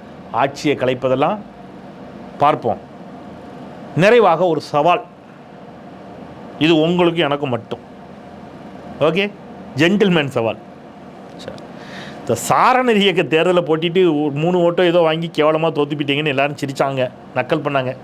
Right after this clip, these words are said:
எனக்கே கஷ்டமா தான் இருந்துச்சு, பரவாயில்ல, இருக்கட்டும். இப்ப நீங்க ஒன்றியத்தில் ஆட்சியில் இருக்கிறீர்கள், நீங்க ஒரு பெரிய லீடர், அப்படின்னு நீங்க நம்புறீங்க.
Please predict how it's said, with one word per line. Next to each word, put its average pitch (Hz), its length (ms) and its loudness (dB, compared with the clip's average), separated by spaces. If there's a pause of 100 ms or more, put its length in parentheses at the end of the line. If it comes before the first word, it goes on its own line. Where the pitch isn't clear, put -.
(180)
எனக்கே 92 240 -6
கஷ்டமா 135 380 -2
தான் 147 160 0
இருந்துச்சு, 147 540 0 (960)
பரவாயில்ல, 151 320 0
இருக்கட்டும். 139 420 -6 (960)
இப்ப 220 140 6
நீங்க 277 400 6
ஒன்றியத்தில் 247 380 2
ஆட்சியில் 202 360 2
இருக்கிறீர்கள், 147 540 2 (1200)
நீங்க 147 600 4 (800)
ஒரு 135 120 2
பெரிய 160 320 4
லீடர், 143 360 4 (520)
அப்படின்னு 139 220 0
நீங்க 185 200 2
நம்புறீங்க. 151 560 0